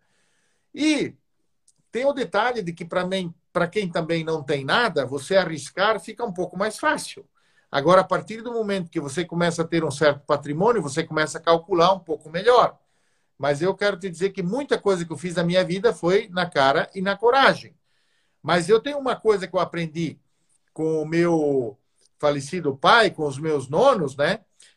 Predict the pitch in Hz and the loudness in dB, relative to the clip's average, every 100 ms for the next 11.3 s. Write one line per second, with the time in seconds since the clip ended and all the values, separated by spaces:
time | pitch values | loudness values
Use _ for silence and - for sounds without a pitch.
0 | _ - 160 185 190 185 185 185 - 220 | _ -4 0 2 0 0 -4 -4 -4 -6
1 | 254 262 247 220 175 180 196 190 240 - | -4 -6 -4 -4 -4 -4 -2 2 2 2
2 | 247 247 226 214 214 254 - 180 139 120 | -4 -6 -12 -10 -6 -6 -6 -8 -8 -12
3 | - 170 180 143 127 - 123 - _ _ | 0 4 4 2 -6 -14 -18 -20 _ _
4 | _ - 120 190 208 196 262 - 220 196 | _ -4 4 6 4 2 -4 -6 -2 0
5 | 190 156 131 170 214 190 - 175 143 135 | 0 -2 -4 0 0 -2 -6 -4 -4 -4
6 | 139 151 185 233 208 220 214 214 180 165 | 0 0 0 -6 -8 -8 -8 -10 -8 -10
7 | 175 202 247 - 202 131 - - _ _ | -10 -12 -10 -2 0 0 -6 -20 _ _
8 | _ - 143 143 196 220 165 139 143 247 | _ -10 -8 -4 -2 0 0 -2 0 0
9 | 233 147 - _ - - _ _ 160 220 | 0 -2 -8 _ -20 -20 _ _ 2 2
10 | 220 240 240 226 185 226 247 - 262 269 | 2 0 -2 -8 -8 -8 -8 -10 -6 -6
11 | 214 151 113 | -6 -6 -8